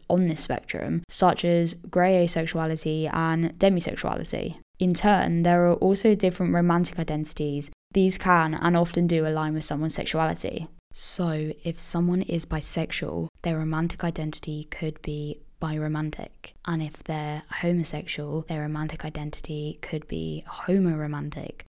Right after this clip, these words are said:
But this is not always the case. Romantic identities are not often thought about or discussed in queer settings unless one identifies as asexual or aromantic, and their sexuality and romantic identities don't align.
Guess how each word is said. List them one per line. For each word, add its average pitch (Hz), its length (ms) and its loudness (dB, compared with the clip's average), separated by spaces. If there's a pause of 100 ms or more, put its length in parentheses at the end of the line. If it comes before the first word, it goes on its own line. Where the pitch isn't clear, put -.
But 170 80 -6
this 165 180 -4
is 180 160 -4
not 175 260 0 (160)
always 160 540 -2
the - 80 -8
case. - 500 -10 (160)
Romantic 202 440 6
identities 185 640 4
are 175 80 2
not 175 260 4
often 175 600 4
thought 170 300 4
about 165 280 4
or 170 200 4
discussed 160 480 0
in 170 100 2
queer 170 220 4
settings 165 600 0
unless 175 300 4
one 170 160 4
identifies 165 720 0
as 160 180 0
asexual 160 760 2
or 165 300 4
aromantic, 160 760 0 (140)
and 170 280 4
their 160 80 2
sexuality 160 760 -2
and 165 220 0
romantic 160 420 0
identities 156 680 -4
don't 151 260 -2
align. 160 540 -2